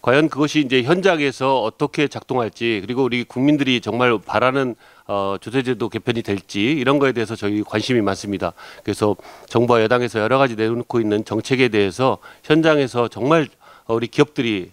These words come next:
진정으로 원하는 정책이 되게 하기 위해서는 어떤 것이 필요할지 오늘 좀 저희들이 좀 발표를 하고 싶고요. 그리고,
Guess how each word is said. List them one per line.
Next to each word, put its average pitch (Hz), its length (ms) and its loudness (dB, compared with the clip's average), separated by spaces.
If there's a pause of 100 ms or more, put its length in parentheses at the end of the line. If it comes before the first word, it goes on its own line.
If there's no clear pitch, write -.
진정으로 156 600 2
원하는 139 520 0
정책이 127 560 -4
되게 107 280 -4
하기 123 160 2
위해서는 113 260 -6
어떤 123 300 0
것이 143 160 -6
필요할지 110 720 0 (340)
오늘 113 180 0
좀 104 140 -6
저희들이 110 300 0
좀 110 160 -2
발표를 101 680 0
하고 135 180 0
싶고요. 110 420 -2 (680)
그리고, 127 420 4